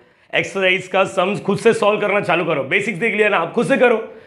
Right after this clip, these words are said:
नहीं आया तो video देखो या फिर डाइजेस्ट वगैरह, शाला डॉट कॉम, दुनिया भर का चीज़ें तुम्हारे पास available है, ठीक है? तो tension लेने की जरूरत नहीं, Time, video देख के time का खोटी करोगे, उससे अच्छा एक काम करो, digest वगैरह purchase कर लो, अगर नहीं है तो बाजू वाले से मांग लो,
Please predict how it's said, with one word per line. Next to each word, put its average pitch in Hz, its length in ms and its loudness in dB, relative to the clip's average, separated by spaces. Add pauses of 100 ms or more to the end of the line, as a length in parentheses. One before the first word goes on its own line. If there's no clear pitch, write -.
(100)
नहीं 196 200 0
आया 196 180 -2
तो 226 120 -4
video 220 240 2
देखो 202 200 0
या 190 120 4
फिर 190 240 2
डाइजेस्ट 180 340 0
वगैरह, 180 320 -2
शाला 170 260 -2
डॉट 170 220 -4
कॉम, 180 140 -8
दुनिया 208 220 2
भर 190 140 2
का 196 100 -2
चीज़ें 175 280 -4
तुम्हारे 160 220 0
पास 175 180 2
available 156 400 2
है, 143 100 2 (840)
ठीक 196 120 -2
है? 185 60 2
तो 190 120 -4
tension 190 280 0
लेने 202 200 4
की 202 80 2
जरूरत 175 220 0
नहीं, 151 120 2
Time, 160 300 0
video 160 240 -4
देख 165 160 -2
के 170 80 -2
time 160 220 0
का 160 80 2
खोटी 151 260 -2
करोगे, 156 280 0
उससे 160 180 -2
अच्छा 156 200 0
एक 156 120 2
काम 156 180 2
करो, 220 260 2 (200)
digest 165 280 0
वगैरह 165 260 0
purchase 156 340 -4
कर 156 100 -4
लो, 139 100 2
अगर 143 160 2
नहीं 151 180 0
है 156 60 0
तो 156 100 -2
बाजू 143 220 0
वाले 143 140 -2
से 147 100 -6
मांग 139 200 0
लो, 123 140 -6